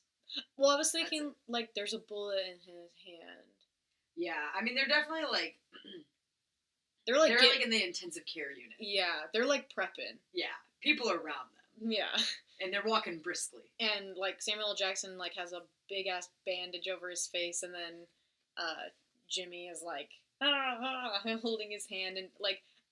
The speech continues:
Speaker 1: literally, I think the cop, like, fifty percent curb stomped him on the pavement.
Speaker 2: Oh, really?
Speaker 1: When he first pulls him out of the truck,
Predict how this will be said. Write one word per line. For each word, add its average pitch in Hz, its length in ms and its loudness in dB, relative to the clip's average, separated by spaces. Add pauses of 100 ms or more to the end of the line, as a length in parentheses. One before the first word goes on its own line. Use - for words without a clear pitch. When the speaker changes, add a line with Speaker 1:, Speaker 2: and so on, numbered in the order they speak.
Speaker 1:
literally, 381 420 6
I 392 100 6
think 427 200 2 (180)
the 269 160 6
cop, 233 300 4
like, 247 320 2 (560)
fifty 240 220 -2
percent 208 360 -4
curb 190 220 -6
stomped 175 340 -4
him 180 240 -8
on 196 100 -6
the 202 60 -6
pavement. 175 640 -4 (1160)
Speaker 2:
Oh, 196 160 -4
really? 180 260 -2
Speaker 1:
When 247 120 4
he 262 80 4
first 269 280 2
pulls 240 200 0
him 220 100 -2
out 208 140 2
of 196 60 -6
the 196 60 -4
truck, 190 300 0